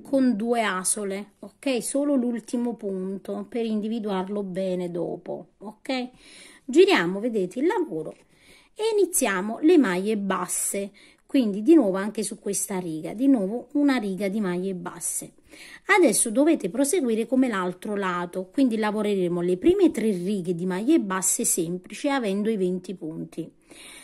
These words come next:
Dalla quarta riga in poi iniziamo con il giro di diminuzione, quindi quarta riga diminuzione, quinta no, sesta riga di diminuzione, sette no, otto diminuzioni, nove no, dieci diminuzioni, l'undicesima no.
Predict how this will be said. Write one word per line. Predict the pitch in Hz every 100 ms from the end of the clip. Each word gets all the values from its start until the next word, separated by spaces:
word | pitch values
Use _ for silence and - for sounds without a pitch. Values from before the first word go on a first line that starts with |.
| -
Dalla | 220 320 403 294
quarta | 247 226 202 214
riga | 190 180 214
in | 294 330
poi | 220 190
iniziamo | 240 320 - 196 185 185
con | 262
il | 311 254
giro | 190 208 208
di | 190
diminuzione, | 185 202 202 202 190 - 180 175 185
quindi | 240 226 202 -
quarta | 277 285 - 226
riga | 208 190 180
diminuzione, | 185 240 359 - - 185 180 190 - -
quinta | _ 240 226 220 185
no, | 160 151 - -
sesta | - - 302 285 - 220
riga | 214 190
di | 180 175
diminuzione, | 190 247 392 - - 202 208
sette | 202 190 - 175
no, | 160 - - - - -
otto | - 294 277 185
diminuzioni, | 170 208 220 214 - 254 175 165
nove | 160 175 311
no, | 403 202 180
dieci | 214 226 240 170 185
diminuzioni, | 180 214 285 466 - 240 196 196
l'undicesima | 220 320 370 - - 180 - 202 185
no. | 165